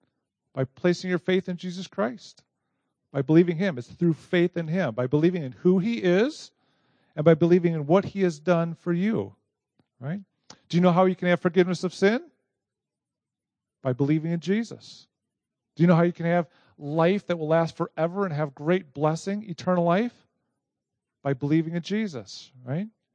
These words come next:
That's how it is. So Corbin had to work to earn that dollar. He had to do something very specific, but you don't have to work to come into a relationship with, with God. God grants you salvation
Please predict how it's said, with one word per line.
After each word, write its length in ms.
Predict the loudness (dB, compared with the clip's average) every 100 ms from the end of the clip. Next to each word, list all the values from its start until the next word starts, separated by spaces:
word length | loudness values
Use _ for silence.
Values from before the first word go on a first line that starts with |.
| _ _ -10
That's 200 | -6 -4
how 160 | -2 -2
it 80 | -2
is. 140 | -6 _ _
So 380 | 2 6 6 2 _ _ _
Corbin 320 | 4 6 6
had 180 | 4 2
to 80 | 2
work 560 | 2 4 4 4 -2 -16
to 100 | -6
earn 260 | 0 0 2
that 460 | 2 0 -4 -2
dollar. 400 | 0 2 2 -2
He 80 | -2
had 100 | -4
to 60 | -2
do 160 | -4
something 280 | -2 -6 -4
very 220 | 0 0
specific, 720 | 0 -4 -6 -2 -2 -2 -4 -8 _ -20 _
but 100 | 0
you 60 | 2
don't 100 | 2
have 160 | 0 0
to 80 |
work 600 | -4 -4 -2 -2 -2 -10 -20 _
to 100 | -14
come 260 | -10 -8 -6
into 260 | -8 -4 -4
a 60 |
relationship 480 | -2 -4 -4 -8 -6
with, 140 | -6 -8 _ _
with 260 | -2 -2 -2
God. 320 | 0 0 -2
God 300 | 0 0 0 _ _
grants 420 | -4 -4 -4 -8
you 60 |
salvation 580 | -10 -6 -4 -4 -6 -10